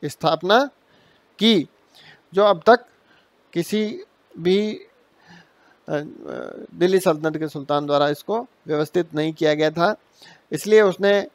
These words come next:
पहली बार जो है एक विशेष प्रकार के डाक चौकियों की विभिन्न स्थानों पर स्थापना करके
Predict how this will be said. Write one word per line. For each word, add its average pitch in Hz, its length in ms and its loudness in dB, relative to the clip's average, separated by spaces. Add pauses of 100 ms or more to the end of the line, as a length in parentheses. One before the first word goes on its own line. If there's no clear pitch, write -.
(360)
पहली 180 240 4
बार 160 240 4
जो 151 120 -6
है 151 240 0 (680)
एक 156 120 -4 (140)
विशेष 160 440 -4
प्रकार 151 300 -2
के 147 80 -6
डाक 143 220 2
चौकियों 151 400 -10
की 147 320 -8 (1200)
विभिन्न 156 460 -4
स्थानों 147 340 -2
पर 151 320 2 (460)
स्थापना 156 460 0
करके 147 360 -2